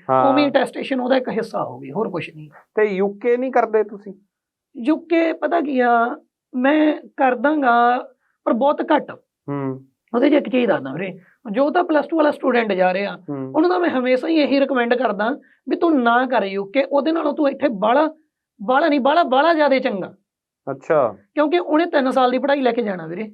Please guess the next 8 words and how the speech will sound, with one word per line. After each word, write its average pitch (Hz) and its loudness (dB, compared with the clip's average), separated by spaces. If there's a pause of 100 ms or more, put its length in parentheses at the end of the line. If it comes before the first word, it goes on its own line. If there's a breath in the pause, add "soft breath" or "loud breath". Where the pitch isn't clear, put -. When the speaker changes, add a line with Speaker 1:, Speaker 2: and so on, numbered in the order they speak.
Speaker 1:
ਹੂੰ। 135 -4
Speaker 2:
ਯੂ 214 2
ਕੇ 226 -2
'ਚ 226 -2
ਜਾਊਗਾ। 196 0 (400 soft breath)
ਮੈਂ 262 0
ਕਹਿੰਦਾ 277 0
ਉਹ 294 0